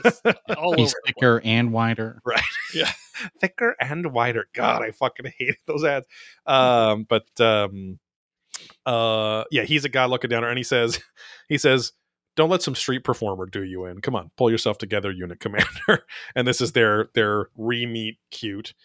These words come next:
Speaker 2: Uh, he's smiling down at her. She looks up in awe as the Fugitives chapter ends, and the fighter begins.
Speaker 1: Also, Casca's backstory, if we remember what happened,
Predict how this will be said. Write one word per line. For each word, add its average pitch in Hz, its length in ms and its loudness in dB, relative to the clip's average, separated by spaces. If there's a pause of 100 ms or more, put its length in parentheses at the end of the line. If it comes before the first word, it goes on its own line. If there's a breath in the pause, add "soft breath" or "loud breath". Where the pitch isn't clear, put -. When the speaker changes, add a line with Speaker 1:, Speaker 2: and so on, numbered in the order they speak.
(340 soft breath)
Speaker 2:
Uh, 110 520 -4
he's 131 180 -8
smiling 160 380 -2
down 104 220 -6
at 98 80 -12
her. 107 180 -6
She - 180 -4
looks 170 220 0
up 135 160 -2
in 117 200 -8 (140)
awe 110 600 0 (200)
as 98 260 2
the 98 80 -6
Fugitives 92 440 -6
chapter - 340 -8 (140)
ends, 135 420 2 (380 soft breath)
and 127 400 2 (240)
the 127 160 2
fighter 147 580 -2 (560)
begins. 80 680 -8
Speaker 1:
Also, 175 420 4 (320)
Casca's 180 420 2
backstory, 220 800 2
if 160 200 -6
we 190 120 -6
remember 233 560 2
what 151 220 0
happened, 127 800 0